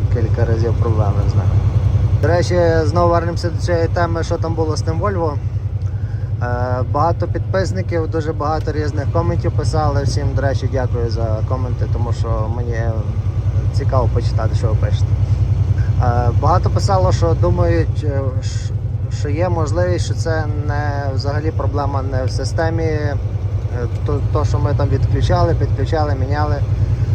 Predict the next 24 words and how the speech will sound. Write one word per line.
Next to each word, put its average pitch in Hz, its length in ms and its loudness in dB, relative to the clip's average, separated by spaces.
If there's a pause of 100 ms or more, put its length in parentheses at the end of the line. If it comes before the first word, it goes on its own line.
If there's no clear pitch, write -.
(200)
що 123 360 2
це 143 160 0
може 143 220 0
бути 143 420 2
і 139 120 2
проблема 135 600 2
з 127 460 2 (100)
насосом, - 640 4
це - 120 2
може 143 240 4
бути - 320 2
проблема 127 560 0
з 117 280 -2 (100)
інжекторами. 160 680 0 (840)
І 135 80 0
воно, 175 600 2
це 165 120 0
все 170 220 0
так 165 140 0
правда 160 400 0
і 147 120 0
є. 120 320 0
Це 127 480 -2 (600)
проблема, 156 800 0